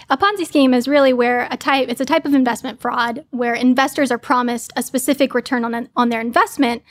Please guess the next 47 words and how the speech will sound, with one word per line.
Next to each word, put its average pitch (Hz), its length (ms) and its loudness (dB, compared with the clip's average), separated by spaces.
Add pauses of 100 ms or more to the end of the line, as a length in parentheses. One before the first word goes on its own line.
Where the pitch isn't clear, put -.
(240)
but 262 160 2
that 285 160 2
investment 254 480 0
isn't 226 240 0
real. 240 420 -6 (160)
The 240 380 0 (100)
person 277 320 2
perpetrating 247 560 0
the 220 200 -2
Ponzi 247 340 0
scheme 233 220 -6
just 233 180 -4
takes 277 220 0
the 240 100 -2
money 240 400 2 (300)
and 254 120 6
uses 262 240 4
it 233 140 2
for 247 100 0
their 233 160 -2
own 233 200 -4
personal 233 340 -2
good 233 360 0
or 262 180 4
to 240 80 2
pay 233 240 0
back 220 240 -2
previous 240 460 -10
investors. 240 840 -10 (360)
And 269 120 6
so 277 80 4
they, 247 220 4
they're 262 180 2
always 285 200 4
constantly 254 340 0
trying 240 200 0
to 240 60 0
get 233 120 2
new 240 200 0
investors 254 560 2
to 254 100 -4
pay 233 260 0
back 220 240 -12
the 254 120 -10
old 214 200 -12
one. 247 240 -14
So 247 240 -4